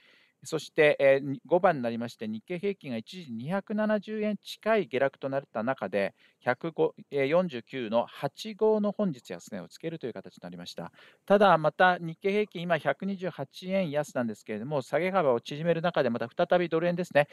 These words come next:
百五十円台まで買い戻しが入るなど、まあ、非常に狭いレンジの中で行ったり来たりのもみ合いが続いていると、神経質な展開ですね、続いているような、えー、状況です。この五分チャートの方から少し戻りの目処を、お、ですね、確認することができます。ニューヨーク時間、この下がってくるところの前の高値、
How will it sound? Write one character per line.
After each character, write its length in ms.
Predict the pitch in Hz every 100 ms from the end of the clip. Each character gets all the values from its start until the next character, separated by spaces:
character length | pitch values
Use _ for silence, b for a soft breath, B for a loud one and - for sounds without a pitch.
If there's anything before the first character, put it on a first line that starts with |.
| B B
百 280 | 127 123 147
五 160 | 143
十 240 | 143 151 160
円 180 | 165 151
台 220 | 117 104
ま 140 | 135
で 160 | 175 131
買 240 | - 110
い 20 |
戻 220 | 117 117 120
し 120 | -
が 140 | 107
入 220 | 107 151
る 120 | 143 104
な 140 | 127
ど、 260 | 120 107 - B B
ま 80 | -
あ、 20 |
非 180 | 123 -
常 300 | 110 156 165
に 160 | 165 160
狭 320 | - 139 160
い 60 | 139
レ 140 | 120
ン 60 | 117
ジ 120 | 120
の 80 | 117
中 260 | 123 95
で 220 | 87 113 113
行 100 | 113
っ 40 |
た 100 | -
り 100 | 135
来 60 | -
た 140 | 120
り 80 | 107
の 100 | 98
も 160 | 85
み 160 | 90 113
合 60 | 117
い 20 |
が 100 | 120
続 160 | -
い 60 | 113
て 80 | -
い 60 |
る 60 | 123
と、 120 | 92
神 180 | 87 165
経 120 | 107
質 60 | 139
な 100 | 123
展 120 | 104
開 120 | 104
で 80 | 92
す 80 | -
ね、 160 | 135 147 b b
続 140 | _ 110
い 80 |
て 100 | 107
い 40 | 107
る 100 | 110
よ 140 | 127
う 20 | 139
な、 180 | 107 - -
え 140 | 95
ー、 20 |
状 140 | 87 92
況 200 | - 87
で 140 | 92
す。 260 | - - - _ _ _ _ b b b
こ 100 | -
の 100 | 180
五 100 | 185
分 120 | 180 196
チ 100 | 220
ャ 20 |
ー 40 |
ト 100 | 220
の 80 | 202
方 60 | 175
か 80 |
ら 100 | 143
少 180 | 127 -
し 160 | 202 147
戻 200 | 131 180
り 80 | 196
の 100 | 208
目 100 | 208
処 140 | 185
を、 320 | 151 156 143
お、 80 | 131
で 80 | 110
す 80 | 147
ね、 60 |
確 200 | 139 120
認 80 | 120
す 100 | 110
る 60 | 113
こ 80 |
と 80 | 110
が 80 | 101
で 100 | 92
き 100 | -
ま 80 | 95
す。 100 | -
ニ 100 | 170
ュ 20 |
ー 20 | 214
ヨ 40 |
ー 40 | 226
ク 80 | 233
時 100 | 254
間、 180 | 226
こ 80 | 170
の 80 | 156
下 120 | 175
が 80 | 196
っ 40 |
て 160 | 233 208
く 60 | 190
る 80 |
と 100 | 175
こ 120 | 165 147
ろ 100 | 131
の 100 | 113
前 320 | 139 196 190
の 280 | 143 139 135
高 260 | 120 131 127
値、 240 | 104 92